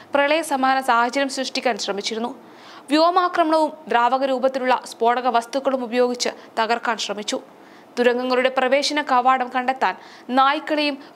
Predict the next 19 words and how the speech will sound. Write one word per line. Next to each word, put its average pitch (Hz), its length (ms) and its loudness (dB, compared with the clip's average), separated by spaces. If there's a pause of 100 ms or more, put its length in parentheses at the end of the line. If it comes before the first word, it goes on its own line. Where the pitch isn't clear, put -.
റോബോട്ടുകളെയും 262 760 2
പ്രയോഗിച്ചു. 202 460 -2 (580)
എന്നിട്ടും 302 320 0 (140)
തുരങ്കങ്ങൾ 262 440 0 (180)
എവിടെ 269 260 0
തുടങ്ങി 233 280 0 (200)
എവിടെ 262 240 2
അവസാനിക്കുന്നു 247 680 -4
എന്നതിൽ 233 240 0 (320)
ഒരു 320 180 4
പ്രാഥമിക 262 460 0 (120)
ധാരണ 233 340 0
പോലും 220 200 -2 (140)
ലഭിച്ചിട്ടില്ല. 202 480 -4 (720)
തുരങ്കങ്ങളുടെ 370 580 4 (100)
നീളം 247 340 0
സംബന്ധിച്ച് 247 420 -4 (160)
കൃത്യമായ 254 480 0 (140)
അറിവില്ലാത്തതിനാൽ 240 760 0